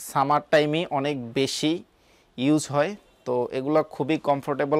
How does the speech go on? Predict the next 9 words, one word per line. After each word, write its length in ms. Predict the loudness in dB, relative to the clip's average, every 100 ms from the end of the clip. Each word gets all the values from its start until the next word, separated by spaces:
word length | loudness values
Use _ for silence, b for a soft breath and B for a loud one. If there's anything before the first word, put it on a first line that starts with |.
| 2
কাপড়ের 340 | 0 2 0 0
ভিতরে 240 | 0 0 0
হবে। 200 | 0 -2 -4 _ b b b b b b -8
আর 80 | -6 -2
প্রতিটা 400 | 0 0 4 4 4
লোনের 300 | 2 0 -2
সাথেই 300 | -2 0 -2 -2 _ _ _ b b b b b -14
আপনারা 260 | -2 0 0 0
নিচ 180 | -2